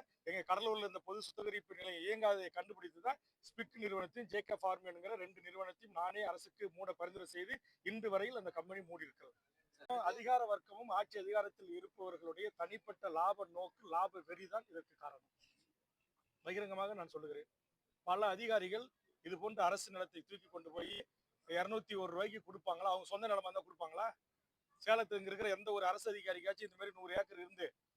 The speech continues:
அதை போய் சதுர அடி இருநூத்தி ஒரு ரூபாய்க்கு கொடுப்பாங்களா? இப்ப நீங்க பத்திரிகையாளர் சொல்லுங்க, நான் சொல்றது மிகைப்படுத்தப்பட்ட தொகையா?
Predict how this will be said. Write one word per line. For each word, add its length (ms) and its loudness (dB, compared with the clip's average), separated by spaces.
அதை 120 6
போய் 220 2
சதுர 220 4
அடி 140 0
இருநூத்தி 400 -2
ஒரு 120 -4
ரூபாய்க்கு 200 -6
கொடுப்பாங்களா? 360 0
இப்ப 180 -14
நீங்க 160 0
பத்திரிகையாளர் 520 2
சொல்லுங்க, 220 -4
நான் 180 2
சொல்றது 240 -2
மிகைப்படுத்தப்பட்ட 560 -4
தொகையா? 360 2